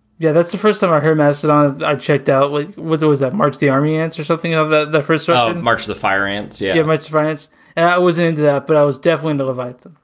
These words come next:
Speaker 2: Uh, I like Remission. Um, I mean, I like most of their albums. There's two I just flat out don't like. And that's kind of, that would be The Hunter and Once More Around the Sun.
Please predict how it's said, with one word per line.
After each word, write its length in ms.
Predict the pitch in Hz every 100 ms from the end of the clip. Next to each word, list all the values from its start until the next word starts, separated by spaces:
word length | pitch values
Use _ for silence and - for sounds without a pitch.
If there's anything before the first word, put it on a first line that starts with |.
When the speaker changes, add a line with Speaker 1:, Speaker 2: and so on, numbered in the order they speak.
| _ _
Speaker 2:
Uh, 300 | 135 135 135 147
I 120 | 147
like 320 | 135 180 -
Remission. 720 | 190 147 110 117 113 120 127 - -
Um, 580 | 120 110 104 101 92 - -
I 60 |
mean, 180 | 123 117 107
I 140 | 160
like 500 | 180 143 135 135 - - - -
most 480 | 135 131 131 120 120
of 40 |
their 140 | 101 90
albums. 320 | 92 92 98
There's 240 | 101 98
two 180 | - 156
I 60 | 113
just 220 | 104 -
flat 180 | 98 98
out 180 | 90
don't 220 | 92 87 -
like. 500 | 87 76 - - - - - -
And 100 | 98
that's 160 | 92 -
kind 260 | 107 92
of, 460 | 90 87 85 - - -
that 100 | 113
would 100 | 107
be 80 | 104
The 120 | 95
Hunter 760 | - 113 101 107 98 95 90 - -
and 520 | 95 92 90 87 90
Once 260 | 101 87
More 120 | 107 95
Around 280 | 92 90
the 80 | 85
Sun. 500 | - 92 87 85 87